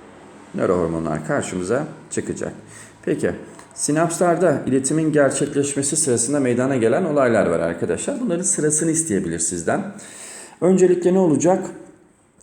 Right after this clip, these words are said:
Sodyum, pardon özür dilerim, kalsiyum kanalları açılacak. Kalsiyum akson içerisine girecektir. Peki bu durum ne yapacak? Sinaptik kesele-, keselerin, e,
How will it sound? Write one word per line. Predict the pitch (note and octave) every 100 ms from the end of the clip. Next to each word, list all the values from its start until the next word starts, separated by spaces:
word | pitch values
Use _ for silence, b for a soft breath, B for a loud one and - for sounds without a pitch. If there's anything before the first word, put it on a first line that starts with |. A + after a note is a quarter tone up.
| - -
Sodyum, | - F#3 E3 A#2+ F#2 - - - - _ _ _
pardon | C3 A#2 A2+
özür | A2
dilerim, | B2 -
kalsiyum | D3+ D3 - F#2 -
kanalları | C3+ B2 G2 F#2 A3 - - -
açılacak. | B2 A#2+ F#2 C#2 D2+ - B B B -
Kalsiyum | C#3+ A#2 - D3 D3+ - - - _ _ -
akson | G2 G2 - - B2 B2 -
içerisine | - G#2 F2 - G#2+ C#3 E3 - - - -
girecektir. | G#2 F#2+ F2+ E2 D#2+ - B B B B -
Peki | G#2 G2+
bu | A2+
durum | A2+ A2+
ne |
yapacak? | C#3+ C#3 A#2+ F#3 -
Sinaptik | A2 G#2 G2+ - -
kesele-, | G2+ F2 F2 - - -
keselerin, | F#2 F#2+ E2+ F2 C#3 F#3 B B B -
e, | F#2 F2 F2